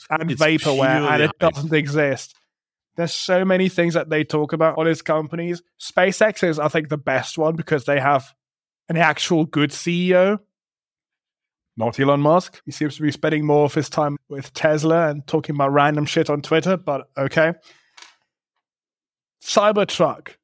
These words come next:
Speaker 2: doesn't exist yet. Fucking the semi-truck doesn't exist yet. Solar roof tiles that don't exist yet. The fucking, the, I mean, the special solar roof tiles. I know they make normal solar panels, or they probably buy them, I don't know. But they, at some point, they demonstrated the special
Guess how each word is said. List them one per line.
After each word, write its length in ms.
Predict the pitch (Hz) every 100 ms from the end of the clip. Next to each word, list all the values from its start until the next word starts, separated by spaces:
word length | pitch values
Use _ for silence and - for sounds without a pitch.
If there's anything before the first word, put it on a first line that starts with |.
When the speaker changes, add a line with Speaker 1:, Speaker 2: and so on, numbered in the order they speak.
| -
Speaker 2:
doesn't 300 | 156 160 170
exist 480 | 165 147 156 135 -
yet. 240 | 135 117
Fucking 360 | - 170 190 151
the 140 | 147
semi-truck 840 | 135 - 180 165 139 - 139 113 -
doesn't 260 | 165 147 160
exist 440 | 151 156 147 -
yet. 240 | 143 110
Solar 460 | - - 180 175 165
roof 320 | 156 175 -
tiles 400 | - 147 120 - -
that 140 | 143
don't 200 | 147 147
exist 460 | 139 131 151 123 -
yet. 340 | 135 107 - _ _ _ _ -
The 80 | 147
fucking, 460 | 180 - 180 156 175
the, 340 | 190 190 196
I 60 | 175
mean, 160 | 180
the 100 | 170
special 440 | - - 170 - 143
solar 340 | - 143 135
roof 200 | 139 131
tiles. 200 | - 143
I 60 | 147
know 160 | 160 165
they 180 | 156 160 - -
make 320 | 151 147 -
normal 340 | 156 151 147
solar 360 | 135 135 143 139
panels, 380 | 170 156 160 -
or 120 | 151
they 140 | 139 127 - -
probably 260 | 117 110
buy 320 | 101 110 110
them, 160 | 113 120
I 60 | 113
don't 100 | 107
know. 180 | 113 - - _ _ _
But 200 | 160 139
they, 220 | 165 160 160 -
at 140 | 147
some 220 | 165 156
point, 300 | 156 160 151
they 140 | 147 143
demonstrated 720 | 135 151 - - 151 156 -
the 160 | 143
special 800 | 135 - - 151 143 185 175 160